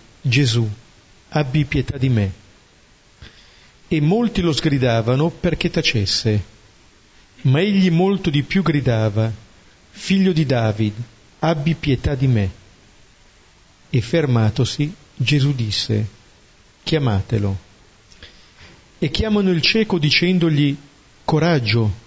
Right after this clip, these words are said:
svegliati, ti chiama." Ora egli, gettato il suo mantello, balzò in piedi e venne da Gesù.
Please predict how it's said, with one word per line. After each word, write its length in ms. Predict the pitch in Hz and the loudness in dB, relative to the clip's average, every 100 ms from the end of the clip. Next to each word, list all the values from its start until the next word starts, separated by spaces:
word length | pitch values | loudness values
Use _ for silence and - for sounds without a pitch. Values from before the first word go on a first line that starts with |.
| - - | -18 -4
svegliati, 800 | 113 135 170 139 117 - 107 104 - _ _ | -2 0 2 2 0 0 -2 -2 -8 _ _
ti 80 | - | -4
chiama." 680 | - 147 139 110 101 101 - - - _ _ _ - - - - _ _ | 0 0 2 2 0 -2 -10 -20 -20 _ _ _ -20 -20 -20 -20 _ _
Ora 220 | 180 180 | -2 0
egli, 480 | 156 127 127 131 131 - - | 2 4 4 2 0 -4 -2
gettato 580 | 127 131 - 170 165 | 2 2 0 -4 0
il 140 | 147 131 | 0 0
suo 180 | - 151 | 0 0
mantello, 760 | 131 117 - 113 107 117 143 - - | 2 0 0 0 2 0 -2 -6 -6
balzò 460 | 139 139 151 - 175 | -2 0 -2 -2 0
in 160 | 160 | 0
piedi 500 | - 120 107 101 104 104 - - | 0 0 0 0 -4 -6 -14 -4
e 120 | 135 | -2
venne 340 | 110 156 165 | 0 0 0
da 140 | 151 143 | 2 0
Gesù. 340 | 123 123 110 | 2 0 0